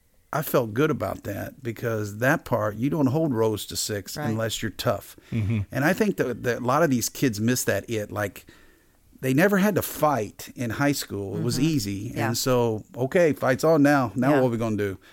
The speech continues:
Speaker 1: And what we tried to do is we created that a little bit in practices where you just can't go and roll over.
Speaker 2: Mm-hmm.
Speaker 1: And I think a lot of kids have trouble with that. Like, "Well, I'm supposed to score, and that guy gonna let me score." Well, no, Michigan State's not gonna let you score.
Speaker 2: Yeah.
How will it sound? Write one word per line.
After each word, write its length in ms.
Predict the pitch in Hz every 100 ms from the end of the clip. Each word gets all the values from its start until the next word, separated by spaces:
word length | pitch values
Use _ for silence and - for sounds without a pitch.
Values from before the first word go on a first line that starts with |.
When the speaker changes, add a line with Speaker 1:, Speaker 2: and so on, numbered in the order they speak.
| - - -
Speaker 1:
And 160 | 123 123
what 140 | 139
we 140 | 131 135
tried 320 | 165 180 185
to 60 | 120
do 200 | 110 107
is 140 | 107
we 80 | 104
created 500 | - 131 135 151 98
that 180 | 101 98
a 60 |
little 260 | 104 117 107
bit 300 | 98 107 101
in 280 | - 98 95
practices 920 | - - 127 131 - 92 - 92 92
where 440 | - 113 104 98 104
you 200 | 110 117
just 300 | - 165 -
can't 320 | - 135 104
go 260 | 113 123 117
and 160 | 98
roll 240 | 107 110 107
over. 460 | 123 120 95 92 - -
Speaker 2:
Mm-hmm. 200 | 160 151 226
Speaker 1:
And 80 |
I 80 | -
think 160 | 226 226
a 60 |
lot 180 | 135 147
of 60 | 156
kids 260 | 156 135
have 160 | 135 117
trouble 300 | - 143 170
with 140 | 107 95
that. 200 | 104 98
Like, 220 | 104 98
"Well, 140 | 127
I'm 100 | 139
supposed 300 | 131 131 135
to 80 | 107
score, 260 | - 156 143
and 80 |
that 80 | 120
guy 140 | 120 120
gonna 160 | 117
let 100 | 117
me 80 | 110
score." 340 | - - 123 123
Well, 160 | 107
no, 180 | 104 120
Michigan 380 | 123 123 127 117
State's 280 | - 127 123
not 120 | 131
gonna 120 | 131
let 140 | 135 135
you 60 |
score. 320 | - 143 147 127
Speaker 2:
Yeah. 200 | 139